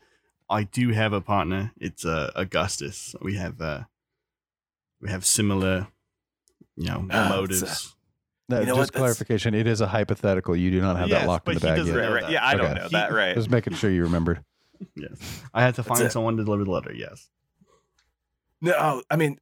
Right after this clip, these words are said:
Speaker 2: yeah, that's, <sighs> I mean, he's, he seems like a, he seems like a, a good, a good, he seems like a winner. But, you know, if, if things change, let me know. But, you know, actually, no, more than I think about it, it might not be a bad idea if we just, you know, spread ourselves out. I think that's probably the best. It's a,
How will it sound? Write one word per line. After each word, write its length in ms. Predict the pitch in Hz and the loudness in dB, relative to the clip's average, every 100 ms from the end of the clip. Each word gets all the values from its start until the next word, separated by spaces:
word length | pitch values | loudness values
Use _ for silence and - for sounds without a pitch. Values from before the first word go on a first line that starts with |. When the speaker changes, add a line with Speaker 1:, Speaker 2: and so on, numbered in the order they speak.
| _ | _
Speaker 2:
yeah, 180 | 151 135 | 0 0
that's, 400 | - 151 - - - | 0 -2 0 -2 -2
<sighs> 40 | |
I 400 | 95 95 - - - | 0 0 -2 -4 -2
mean, 140 | 151 | 2
he's, 180 | 151 190 | 2 2
he 140 | 143 | 0
seems 260 | 160 190 135 | 2 2 2
like 140 | 117 104 | 0 0
a, 140 | 101 | -2
he 100 | 123 | -2
seems 240 | 113 147 117 | 0 2 2
like 140 | 101 | 0
a, 140 | 98 - - | -4 -8 -2
a 80 | 110 | 0
good, 280 | 113 107 92 _ _ 104 | 2 0 0 _ _ -4
a 40 | |
good, 260 | 101 101 - _ _ _ _ _ _ _ - | -2 -2 -6 _ _ _ _ _ _ _ -4
he 40 | |
seems 160 | 151 120 | 0 2
like 100 | 113 | 0
a 60 | |
winner. 420 | 104 - 131 - - _ _ _ _ _ _ | 0 2 2 0 -6 _ _ _ _ _ _
But, 240 | 120 110 147 | 0 0 0
you 100 | 165 | 0
know, 340 | 139 120 113 | 2 2 0
if, 200 | 113 - 131 | -4 -2 -4
if 100 | - | 0
things 280 | 170 151 | 0 2
change, 360 | - 139 120 110 | 2 2 2 2
let 160 | 120 110 | 2 2
me 100 | 110 | 0
know. 340 | 104 101 101 | 2 2 2
But, 180 | 101 110 | 0 0
you 80 | 226 | 2
know, 60 | - | 2
actually, 280 | 214 277 | 0 0
no, 140 | 208 220 | 0 0
more 160 | 202 233 | 0 0
than 120 | 180 | 0
I 40 | |
think 220 | - 139 | 0 0
about 300 | 175 - 95 92 | 0 0 -2 -6
it, 220 | 95 - _ _ - | -10 -14 _ _ -2
it 220 | 135 135 | 0 0
might 140 | 131 185 | 0 0
not 160 | 151 | 0
be 100 | 117 | 0
a 40 | 104 | 0
bad 180 | 117 110 | 2 2
idea 180 | 101 107 | 2 0
if 100 | 101 | 0
we 80 | 104 | 0
just, 300 | 107 98 - | 2 2 2
you 100 | 110 | 2
know, 180 | 98 90 | 0 2
spread 380 | - - 113 | 0 2 0
ourselves 520 | 104 101 117 98 90 92 | 0 0 0 0 0 0
out. 300 | 95 87 90 | 2 2 -2
I 60 | |
think 260 | - 113 - | -4 -8 -2
that's 320 | 104 98 - | -2 0 -2
probably 380 | - 127 110 101 | 0 0 2 0
the 100 | 95 | -2
best. 540 | - 101 95 95 - | 0 2 2 0 -2
It's 180 | 104 - | -2 0
a, 240 | 104 92 | 0 0